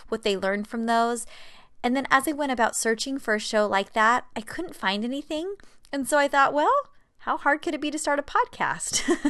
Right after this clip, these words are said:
<laughs> One of the reasons that I believed I could start a podcast was bec-, was because of one of the other podcasts that I listened to, Power of Moms.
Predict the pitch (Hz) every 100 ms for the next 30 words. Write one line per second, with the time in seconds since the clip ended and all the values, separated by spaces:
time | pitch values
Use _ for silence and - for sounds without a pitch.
0 | - 269 - - - - 285 277 415 311
1 | 269 240 247 226 208 202 202 202 202 202
2 | 202 - 202 196 - 269 220 - 190 175
3 | - 175 170 - 165 - 202 196 - -
4 | 202 208 190 214 - 320 240 220 214 220
5 | 220 214 - 269 269 202 190 202 180 180
6 | 175 165 175 165 180 180 247 - 190 175
7 | 185 220 - 381 185 160